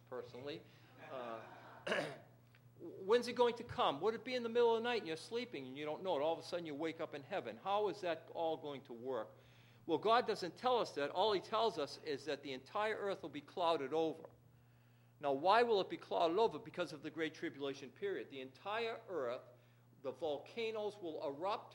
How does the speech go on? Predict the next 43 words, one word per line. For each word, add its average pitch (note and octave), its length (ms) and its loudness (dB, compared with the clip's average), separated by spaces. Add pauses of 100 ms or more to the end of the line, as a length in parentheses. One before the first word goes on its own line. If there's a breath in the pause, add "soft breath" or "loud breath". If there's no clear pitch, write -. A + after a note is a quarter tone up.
Remember, D#3 280 -8
all G3+ 320 2
the, D3 240 0 (360 loud breath)
uh, B2 220 -6 (260)
earthquakes G#3 540 -2
will G#3 80 -10
take G3+ 320 -4
place. G#3 420 -2
All G#3+ 220 4
the A3 160 -4
islands G#3+ 420 2
of D3 100 -12
the D#3 80 -10
seas G#3 400 -8
will C3 140 -8
sink. - 540 -8 (1040 soft breath)
So F#3 160 0
the D#3+ 160 -2
entire A3 500 0
wor-, G#3+ 400 4 (220)
earth G#3 280 2
will E3+ 80 -6
be D3 180 -2
a C3 40 -2
canopy G#3 680 -4
of A#2+ 100 -2 (160)
dust, F3 400 0
a A#2+ 40 -8
canopy F3+ 460 -8
of C3+ 160 -6
clouds, F3+ 480 -2
a D3 60 -10
canopy D3+ 420 -8
of C3+ 120 -6
fire. - 380 -6 (960 soft breath)
One G3+ 220 2 (100)
third G#3 200 4
of F#3+ 80 -2
the F3+ 140 0
earth's E3 140 -2
surface A3 480 -4
is D3+ 140 -10
on B2+ 200 -4